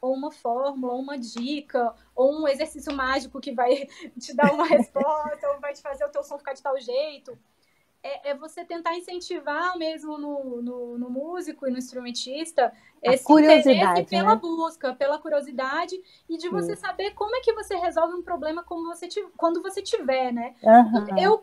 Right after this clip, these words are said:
Speaker 1: sei lá, eu como professora, eu não tenho como prever quais vão ser todas as suas dúvidas ou quais vão ser todas as,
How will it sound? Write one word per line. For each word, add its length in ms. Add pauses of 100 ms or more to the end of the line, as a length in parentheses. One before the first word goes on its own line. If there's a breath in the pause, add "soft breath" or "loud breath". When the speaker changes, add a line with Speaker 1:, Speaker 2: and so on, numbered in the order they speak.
(160)
Speaker 1:
sei 180
lá, 200
eu 160
como 240
professora, 720
eu 100
não 120
tenho 220
como 220
prever 400
quais 260
vão 120
ser 140
todas 300
as 120
suas 220
dúvidas 560
ou 240
quais 380
vão 140
ser 180
todas 240
as, 240